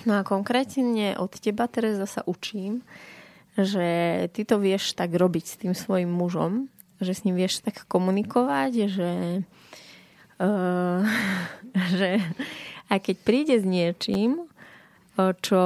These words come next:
napríklad ja by som okamžite na to zareagovala kritikou, eh,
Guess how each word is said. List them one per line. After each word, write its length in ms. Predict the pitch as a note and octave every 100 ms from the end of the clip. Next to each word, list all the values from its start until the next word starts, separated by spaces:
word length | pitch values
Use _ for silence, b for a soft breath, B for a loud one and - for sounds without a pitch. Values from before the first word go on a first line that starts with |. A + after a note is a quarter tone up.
| F3+ F3 F3+
napríklad 440 | F#3 F3+ G3 F#3
ja 80 | F#3
by 140 | G3+ G#3+
som 140 | G3+
okamžite 560 | - - G#3+ F#3 F3 -
na 160 | F3 E3+
to 260 | F#3 E3+
zareagovala 840 | F3 F3 F3+ F3 F3 F3 E3+ E3 E3+
kritikou, 880 | - G#3 G3 F#3+ - E3+ F#3
eh, 40 | A#3